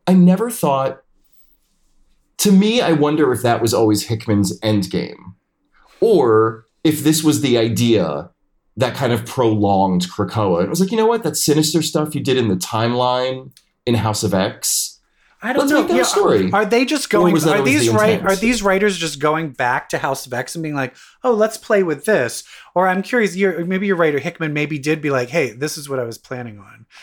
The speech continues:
Speaker 2: And they're just like,
Speaker 1: This is
Speaker 2: looking
Speaker 1: the
Speaker 2: at
Speaker 1: end game.
Speaker 2: notes.
Speaker 1: Yeah.
Speaker 2: Well, it turns out Mother Righteous is awful, which we were kind of knowing. But she's
Speaker 1: Sure.
Speaker 2: basically forcing everybody to commit suicide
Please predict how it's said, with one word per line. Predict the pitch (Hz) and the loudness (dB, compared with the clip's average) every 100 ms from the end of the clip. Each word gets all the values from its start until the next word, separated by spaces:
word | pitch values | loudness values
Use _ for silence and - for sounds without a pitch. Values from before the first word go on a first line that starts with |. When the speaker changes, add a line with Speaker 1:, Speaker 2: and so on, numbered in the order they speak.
| - - | -16 -6
Speaker 2:
And | 135 | -6
they're | |
just | 123 - | -6 0
like, | 139 | 2
Speaker 1:
This | 143 | 2
is | 123 | 0
Speaker 2:
looking | 127 117 | 2 2
Speaker 1:
the | |
Speaker 2:
at | 110 | 2
Speaker 1:
end | 110 | 2
game. | 95 82 | 2 2
Speaker 2:
notes. | 90 - | -2 0
Speaker 1:
Yeah. | 107 82 85 - _ _ _ - - - - - - _ - | 0 0 -4 -12 _ _ _ -20 -20 -20 -20 -20 -20 _ -2
Speaker 2:
Well, | 262 254 247 240 - | 2 4 4 2 -2
it | 208 | -8
turns | - 339 | -6 -2
out | 339 185 | 0 0
Mother | 185 185 | 0 0
Righteous | 143 127 127 139 123 - - - - | 0 -2 -2 -4 -6 -6 -10 -12 -6
is | 131 127 123 120 117 - - _ - | -4 -4 -8 -8 -8 -8 -10 _ -16
awful, | 107 - - 135 _ _ _ _ _ _ _ _ - - - | -16 -18 -20 -20 _ _ _ _ _ _ _ _ -20 -10 -4
which | 226 - | -4 -2
we | 254 | -4
were | 240 | -4
kind | 277 277 | -2 -2
of | 170 | -2
knowing. | 135 120 107 101 113 - - - - | -2 -4 -6 -12 -16 -20 -20 -14 -4
But | 226 | -2
she's | 269 226 | -2 0
Speaker 1:
Sure. | 269 320 | 0 2
Speaker 2:
basically | 175 180 247 | 2 0 -2
forcing | - - 226 262 - 233 | -4 -2 0 0 -4 -4
everybody | 175 180 190 175 156 | -4 -4 -2 -2 -2
to | - | -6
commit | 165 165 | -10 -8
suicide | - 196 208 202 - 135 127 127 | -6 -2 -2 -2 -2 -2 -2 -8